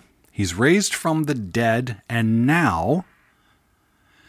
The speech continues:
through the supernatural rebirth based upon the will of God, those chosen before the foundations of the world, whose names are written in the Lamb's book of life,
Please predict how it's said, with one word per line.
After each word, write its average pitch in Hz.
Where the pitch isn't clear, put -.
through 120
the 110
supernatural 147
rebirth 117
based 127
upon 117
the 104
will 120
of 92
God, 104
those 117
chosen 110
before 101
the 92
foundations 110
of 107
the 98
world, 104
whose 95
names 117
are 92
written 113
in 104
the 95
Lamb's 123
book 92
of 87
life, 113